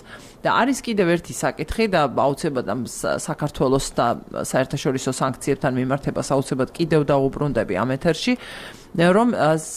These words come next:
შესაძლოა და სხვაგვარად არ გამოვა, ალბათ, რომ, ა, ამ თვითმფრინავებს მოემსახურება ტექნიკურად, ა, საქართველოს, ა, მოემსახურებიან საქართველოს აეროპორტები.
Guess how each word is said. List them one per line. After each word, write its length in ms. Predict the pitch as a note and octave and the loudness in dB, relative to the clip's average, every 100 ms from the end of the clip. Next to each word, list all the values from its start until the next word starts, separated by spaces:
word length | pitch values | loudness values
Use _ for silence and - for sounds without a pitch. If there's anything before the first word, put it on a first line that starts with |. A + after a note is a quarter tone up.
| - | -10
შესაძლოა 920 | - G#3+ G3+ A3+ F#3 D#3 E3+ F#3 G#3+ A#3+ | -2 0 0 2 0 0 2 4 6 4
და 140 | F3 | 0
სხვაგვარად 640 | D#3 - F#3+ F3 E3+ D#3+ C#3 | -2 0 0 4 4 4 2
არ 200 | C#3 C#3 | 0 0
გამოვა, 540 | D3 D3 C#3+ C#3 F3 | 0 0 0 2 4
ალბათ, 420 | G#3 D#3+ E3+ G3+ - | 2 2 0 0 0
რომ, 300 | F#3+ G#3 G#3 | 2 4 2
ა, 20 | - - - - - C3 | -4 -20 -20 -4 0 2
ამ 180 | F3+ G3 | 2 2
თვითმფრინავებს 760 | F#3+ E3+ - E3+ D#3+ G3 G#3 | 0 -2 -2 0 4 2 2
მოემსახურება 840 | F#3 E3+ D#3+ - D#3 D#3+ D#3 D3 G#3+ | 2 2 2 0 -2 2 2 4 2
ტექნიკურად, 640 | F#3 D#3+ D#3 C#3+ D3 F#3 G#3 | 0 -4 -4 -4 0 0 0
ა, 180 | E3 C#3 | 0 0
საქართველოს, 760 | C#3+ C#3+ C#3+ B2 C#3 C3+ E3+ - - - | 0 -2 -2 -2 0 2 0 -2 -8 -2
ა, 140 | A#2 F#2 D#2+ - - | 0 0 -2 -8 -6
მოემსახურებიან 760 | C#3 C3 - C#3+ C#3 B2+ D3+ F3+ | -2 0 0 -2 0 2 2 2
საქართველოს 420 | C#3+ C#3 D#3 G3 | 0 2 2 4
აეროპორტები. 760 | F3 D3+ D#3 C#3+ - - - | 4 2 2 0 0 -4 -4